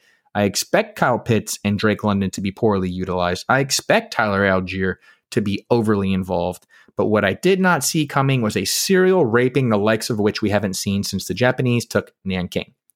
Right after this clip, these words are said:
Now, apparently, Bijan Robinson reported some slight head pain Saturday. It was not consequential enough for the Falcons to report the injury, but at the same time, it was such a factor that they played him for less than five snaps.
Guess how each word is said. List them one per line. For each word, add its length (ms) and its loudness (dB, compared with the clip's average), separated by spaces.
Now, 240 0
apparently, 600 2
Bijan 320 2
Robinson 500 2
reported 420 0
some 140 -4
slight 340 0
head 200 -2
pain 180 -4
Saturday. 560 -2
It 120 -2
was 160 0
not 260 2
consequential 680 0
enough 260 0
for 80 -6
the 80 0
Falcons 500 0
to 100 -4
report 360 0
the 140 2
injury, 300 2
but 140 -2
at 60 -6
the 60 -4
same 260 0
time, 260 2
it 60 0
was 140 -2
such 220 0
a 40 2
factor 520 0
that 120 -4
they 80 2
played 320 0
him 160 0
for 140 -2
less 260 0
than 140 0
five 320 0
snaps. 460 -2